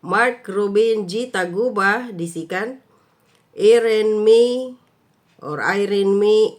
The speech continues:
A. Tatad," uy, may babae, "and Dong Ye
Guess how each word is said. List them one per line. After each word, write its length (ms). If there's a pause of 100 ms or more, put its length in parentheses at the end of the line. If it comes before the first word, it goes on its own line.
A. 200 (600)
Tatad," 720
uy, 80
may 160
babae, 720 (2000)
"and 480
Dong 400
Ye 560